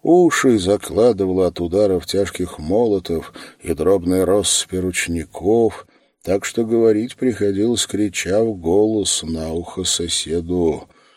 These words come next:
Черномазые, верно, что похожие на чертей подмастерья — только зубы да белки глаз и виднеются одни на измазанном потном лице,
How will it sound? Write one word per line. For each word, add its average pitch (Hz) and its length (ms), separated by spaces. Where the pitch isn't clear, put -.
Черномазые, 87 1300
верно, 98 440
что - 220
похожие 98 680
на 90 120
чертей 95 560
подмастерья — 90 1200
только 76 360
зубы 92 460
да 78 120
белки 87 460
глаз 90 440
и 101 40
виднеются 101 760
одни 107 340
на 87 220
измазанном 82 640
потном 85 480
лице, 98 500